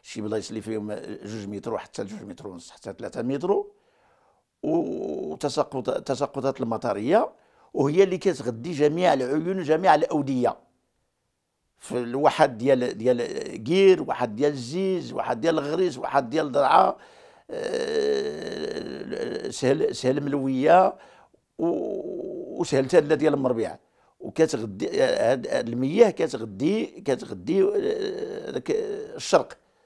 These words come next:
السهول ديال الشرق ديال بركان، وتتغدي الوا-، الواحات، آه، اللي هضرت عليهم ديال كير، زيز، غريس، درعا، وتتغدي سهل تادله.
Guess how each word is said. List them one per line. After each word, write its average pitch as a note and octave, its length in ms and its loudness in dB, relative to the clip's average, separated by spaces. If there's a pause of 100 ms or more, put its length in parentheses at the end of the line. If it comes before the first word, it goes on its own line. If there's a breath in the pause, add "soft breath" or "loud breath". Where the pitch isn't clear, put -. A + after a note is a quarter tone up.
(160)
السهول E3 360 0
ديال E3+ 120 2
الشرق D3+ 300 -4
ديال E3 200 -2
بركان، B2+ 420 0 (400 soft breath)
وتتغدي B2 640 -2
الوا-، F3 220 2
الواحات، C#3+ 460 0
آه، - 80 -2 (920)
اللي A#2+ 260 -6
هضرت G#2+ 220 -6
عليهم G2+ 340 -6
ديال G#2 300 -6
كير، C3 420 -2 (260)
زيز، C3+ 460 -2
غريس، B2+ 720 -2 (140)
درعا، A#2 460 2 (480 soft breath)
وتتغدي C3 640 -2
سهل C3 240 -2
تادله. B2+ 520 2